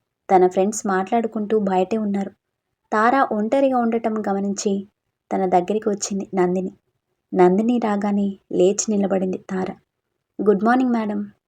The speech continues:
"గుడ్ మార్నింగ్. అవును, అతనికి ఎలా ఉంది?" "భలే వారే మేడం, అతనికి ఏమీ కాలేదని మీకు కూడా తెలుసు. అయినా ఏమీ తెలియనట్టు అడుగుతారేంటి?" "అంటే అది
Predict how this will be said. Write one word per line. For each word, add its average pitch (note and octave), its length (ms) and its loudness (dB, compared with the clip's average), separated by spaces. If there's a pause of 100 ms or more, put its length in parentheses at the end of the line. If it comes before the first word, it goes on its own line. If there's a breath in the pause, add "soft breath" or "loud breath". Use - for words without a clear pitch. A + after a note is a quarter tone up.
(360)
"గుడ్ F#3 240 2
మార్నింగ్. F#3 420 2 (460)
అవును, G#3 460 0 (420)
అతనికి G3+ 360 0
ఎలా G#3 180 2
ఉంది?" A#3 340 -2 (680)
"భలే F#3 320 2
వారే F#3+ 260 0
మేడం, G#3 360 -4 (460)
అతనికి G3 340 -2
ఏమీ A#3 240 2
కాలేదని A3+ 420 0
మీకు G3 220 0
కూడా A#3+ 180 4
తెలుసు. G3 420 -4 (680)
అయినా G#3+ 320 2
ఏమీ A#3 360 0
తెలియనట్టు A#3 500 0
అడుగుతారేంటి?" A#3+ 640 0 (680)
"అంటే G3+ 560 -4 (420)
అది G3+ 460 0